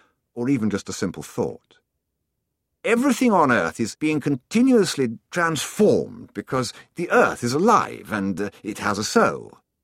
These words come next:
We are part of that soul, so we really recognize that it is working for us, but in the crystal shop, you probably realize that even the glasses were collaborating in your success."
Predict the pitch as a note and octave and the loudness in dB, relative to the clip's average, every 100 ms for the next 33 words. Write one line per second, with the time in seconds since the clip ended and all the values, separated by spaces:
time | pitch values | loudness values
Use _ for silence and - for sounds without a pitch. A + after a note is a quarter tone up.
0 | _ _ _ - C#3 B3 B3 - - B3 | _ _ _ -12 2 6 6 6 2 0
1 | B3+ - F2+ D2+ - - C#2+ D2 - E3+ | 0 0 -2 -4 -8 -6 -6 -4 0 0
2 | G3 A#3+ D#4 C#4 F#3+ - G#2+ F#2 D#2+ F#2+ | 2 2 4 4 2 0 -2 -2 0 -2
3 | B2 F3+ G3+ A#3 E3 B2 C3+ C3 - G#3+ | -2 -2 0 0 2 2 0 -4 0 0
4 | D#2+ - C#3 - _ _ - - - F#3+ | 0 -6 -12 -14 _ _ -20 -18 -4 0
5 | F3+ - F3+ - G2+ - E2+ C#2+ - F#3+ | 0 0 -2 0 -4 -2 -4 -4 -6 0
6 | B3 - F#3 C#3 A#2+ B2+ C#3+ G#2+ E2 G2 | 0 0 0 2 2 4 4 4 2 -2
7 | C#3 G#3+ F#3+ D3+ B2 F#3 B3 - - A2 | 0 2 2 2 0 2 2 2 -6 -6
8 | - G2+ B2 A2 F#2+ E2+ F2 F#2+ G#2 - | -4 0 0 2 0 -2 -2 0 0 -2
9 | - F#3+ G2 - - | -6 -4 -4 -8 -18